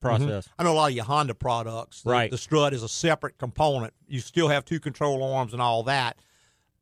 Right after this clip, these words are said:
Speaker 1: On my car in particular, you do have to align it because the strut takes the place of the upper control arm.
Speaker 2: Correct.
Speaker 1: It's a
Speaker 2: And
Speaker 1: true
Speaker 2: that's,
Speaker 1: McPherson strut.
Speaker 2: that's where the adjustment for the camber is.
Speaker 1: Right.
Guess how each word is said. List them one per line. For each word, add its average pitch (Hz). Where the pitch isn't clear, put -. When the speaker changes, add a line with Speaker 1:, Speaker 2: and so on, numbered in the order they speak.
Speaker 1:
On 131
my 180
car 143
in 135
particular, 131
you 127
do 147
have 131
to 117
align 156
it 143
because 127
the 110
strut 156
takes 135
the -
place 131
of 120
the 120
upper -
control 143
arm. 92
Speaker 2:
Correct. 123
Speaker 1:
It's 127
a 123
Speaker 2:
And 123
Speaker 1:
true 143
Speaker 2:
that's, 131
Speaker 1:
McPherson 120
strut. 135
Speaker 2:
that's 131
where 139
the 120
adjustment 123
for 120
the 113
camber 123
is. 87
Speaker 1:
Right. 127